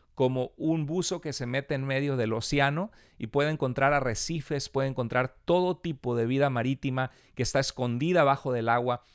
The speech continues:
Y así es la teología. Cuando entramos al, al, al, al uso del lenguaje bíblico, del hebreo, del griego, eh, el contexto histórico en el que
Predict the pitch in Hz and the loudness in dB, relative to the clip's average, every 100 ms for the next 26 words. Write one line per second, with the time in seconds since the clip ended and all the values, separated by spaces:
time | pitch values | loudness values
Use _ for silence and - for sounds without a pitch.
0 | _ - 135 139 - 208 214 170 165 147 | _ -2 0 2 0 -4 0 0 0 -4
1 | 147 131 120 - 120 104 - _ - - | -4 -6 -6 -4 -4 -4 -10 _ -8 -4
2 | 120 113 135 139 143 139 - 123 120 110 | -2 -2 0 0 0 -4 -6 -4 -2 -2
3 | 110 - 110 107 107 - 110 107 104 - | -6 -8 -6 -6 -8 -6 -6 -6 -8 -8
4 | 110 135 151 165 131 113 110 110 127 160 | -2 2 2 2 2 2 0 0 2 2
5 | - 147 143 151 156 143 160 147 110 101 | 2 -2 -2 -4 -4 -6 -6 -4 -4 -2
6 | 120 147 151 147 113 107 117 143 156 147 | 2 2 2 0 -4 -8 -4 0 0 -2
7 | 156 - _ _ - 113 - 131 131 131 | -8 -10 _ _ -6 -6 -2 -2 -2 -2
8 | 120 104 151 - - 123 - - 151 175 | -4 -2 -2 -2 -6 -6 -6 0 2 2
9 | 170 139 117 107 - 104 | -2 -6 -6 -8 -10 -12